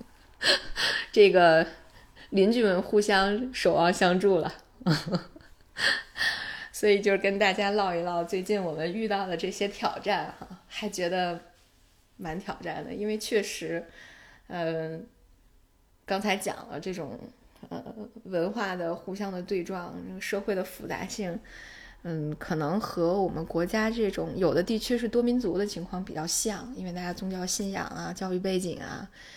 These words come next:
这个社会价值观啊、理念啊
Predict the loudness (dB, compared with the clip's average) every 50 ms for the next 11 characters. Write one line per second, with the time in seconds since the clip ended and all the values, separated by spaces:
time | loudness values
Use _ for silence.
0 | -20 -20 -20 -20 -18 -10 -6 -6 -6 -4 -4 -4 -4 -4 -4 -6 -6 -8 -10 -10
1 | -8 -6 -6 -6 -2 -2 -2 -2 -2 -2 -4 -4 -2 -4 -4 -2 -2 -2 0 -2
2 | -2 -2 -4 -6 -6 -6 -6 -6 -4 -6 -6 -8 -8 -10 -10 -12 -14